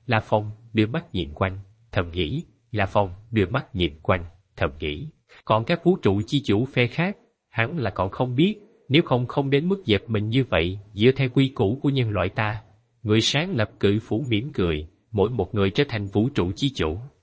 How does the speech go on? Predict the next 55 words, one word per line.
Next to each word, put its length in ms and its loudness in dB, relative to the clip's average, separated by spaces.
đều 200 4
có 180 0
thể 180 0
được 180 0
tộc 200 2
quần 200 2
tặng 340 -2
cho 120 -2
một, 260 -2
một 200 0
bảo 200 0
vật 220 0
giá 160 2
trị 340 -2
bằng 220 -2
một 200 -2
món 200 0
binh 140 2
khí 240 -4
chí 160 0
bảo 260 0
đỉnh 200 -2
cấp. 160 0
La 180 2
Phong, 300 0
ngươi 180 6
có 120 -2
yêu 200 2
cầu 260 0
gì? 300 -2
La 160 4
Phong 320 -2
vừa 140 2
nghe, 320 0
không 220 2
khỏi 200 0
thầm 240 -6
cảm 200 -2
thán, 300 -4
đây 160 6
là 160 2
sự 220 0
khác 280 -2
nhau 300 2
giữa 140 4
tộc 260 -2
quần 240 0
đỉnh 240 -2
cao 280 0
và 80 2
một 280 -2
vài 140 0
tiểu 260 0
thế 120 2
lực. 180 0